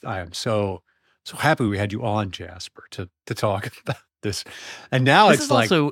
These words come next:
Speaker 2: that is amazing just as Michigan adult behavior, too. 'Cause, like, you hear about it. That's like a gag, you know, it's like something you read in a Spencer Hall blog, and you're like, "Well, I don't know that anybody's really like that, but that's a funny bit."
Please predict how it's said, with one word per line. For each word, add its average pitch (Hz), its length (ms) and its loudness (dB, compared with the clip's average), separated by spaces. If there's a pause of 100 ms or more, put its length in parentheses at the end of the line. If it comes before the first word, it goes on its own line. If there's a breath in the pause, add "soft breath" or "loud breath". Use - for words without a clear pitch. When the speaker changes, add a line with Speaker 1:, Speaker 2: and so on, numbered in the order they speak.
(100)
Speaker 2:
that 233 240 4
is 185 200 -2
amazing 127 540 0
just - 240 -4
as 113 180 -6
Michigan 117 500 0
adult 90 520 -4
behavior, 87 400 -4
too. 107 180 -4
'Cause, 127 160 -4
like, 180 160 0
you 180 140 -2
hear 170 380 -2
about 190 280 -2
it. 220 160 -6
That's 147 220 2
like 156 160 2
a 127 60 2
gag, 107 580 4
you 113 80 0
know, 107 160 0
it's 92 80 -6
like 101 100 -2
something 107 180 0
you 101 100 0
read 98 200 0
in 92 80 -2
a 87 60 -4
Spencer 98 400 -4
Hall 87 240 0
blog, 90 360 0
and 82 80 -10
you're 82 100 -4
like, 95 180 -6
"Well, 233 100 0
I 180 140 8
don't 113 180 4
know 110 140 4
that 101 100 0
anybody's 104 540 2
really 104 240 2
like 117 300 4
that, 92 260 0
but - 80 -4
that's 170 180 2
a 113 80 0
funny 95 300 -2
bit." 90 320 -4